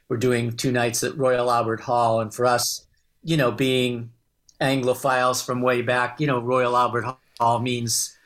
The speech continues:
something special, extra special. And, uh, knowing we're, we get to play there this time and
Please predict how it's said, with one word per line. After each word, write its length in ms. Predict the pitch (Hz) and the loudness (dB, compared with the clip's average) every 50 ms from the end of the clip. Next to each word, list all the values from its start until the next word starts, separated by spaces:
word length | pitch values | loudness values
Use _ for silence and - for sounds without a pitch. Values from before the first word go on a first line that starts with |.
| _ _ _ _ | _ _ _ _
something 600 | - - - 147 139 139 - 131 123 120 - - | -6 -2 -2 -2 -2 -2 -4 -4 -4 -4 -6 -6
special, 760 | - - - - - 135 127 120 - - 139 123 117 117 131 - | -6 -6 -4 -2 0 0 0 2 0 0 0 2 2 2 0 0
extra 340 | 139 135 127 - - - 120 | 0 0 0 -2 -4 -4 -4
special. 560 | - - - 127 120 117 117 - 123 110 113 | -4 -2 0 0 0 0 -2 -4 -4 -4 -4
And, 200 | 113 110 113 113 | -4 -4 -6 -6
uh, 160 | 113 113 113 - _ _ _ _ _ _ _ | -8 -10 -12 -14 _ _ _ _ _ _ _
knowing 400 | 135 127 127 127 120 120 120 117 | -2 0 2 2 2 2 0 0
we're, 340 | 117 117 113 110 110 120 - | 0 0 0 0 -2 -4 -6
we 240 | - 127 123 123 110 | -6 -6 -4 -4 -2
get 180 | 107 123 113 - | -2 -4 -4 -6
to 60 | - | -10
play 260 | - - 123 123 120 113 | -4 -2 0 0 0 0
there 320 | 104 123 123 123 123 120 | 0 0 2 2 2 2
this 260 | 110 113 110 104 - | 0 -2 -4 -4 -4
time 340 | - - 127 117 120 117 113 | -4 -4 -2 -2 -2 -2 -4
and 200 | 117 113 110 107 | -6 -8 -10 -14